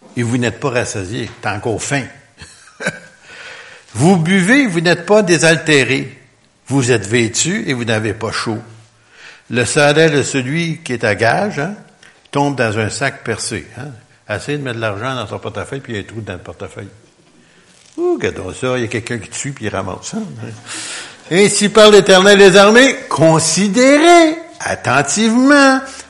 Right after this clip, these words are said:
vos voies. » Il, il, il répète encore la même chose. Il radote pas, là. Il dit, « Prenez le temps de faire, regardez-vous,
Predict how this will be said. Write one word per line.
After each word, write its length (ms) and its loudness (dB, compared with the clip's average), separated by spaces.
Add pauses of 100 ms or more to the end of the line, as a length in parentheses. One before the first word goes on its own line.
(120)
vos 300 6
voies. » 540 4 (1600)
Il, 140 -6
il, 320 -4
il 60 0
répète 380 2
encore 240 2
la 120 6
même 200 2
chose. 400 0 (2500)
Il 80 -4
radote 420 4
pas, 220 6
là. 200 -2 (1500)
Il 100 -4
dit, « 260 -4 (320)
Prenez 500 4
le 80 -2
temps 360 4 (320)
de 220 0
faire, 680 2 (1200)
regardez-vous, 960 4